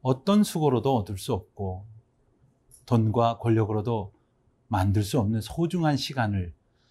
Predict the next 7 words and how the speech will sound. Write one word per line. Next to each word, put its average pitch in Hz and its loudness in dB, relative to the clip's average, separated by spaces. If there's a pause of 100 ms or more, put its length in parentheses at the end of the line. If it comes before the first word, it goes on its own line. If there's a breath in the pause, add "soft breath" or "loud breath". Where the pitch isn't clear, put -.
생명의 170 2
은혜 117 2
가운데에 101 -4
주님 98 -2
우리에게 95 -2
주셨습니다. 98 -4 (580)
오늘도 139 2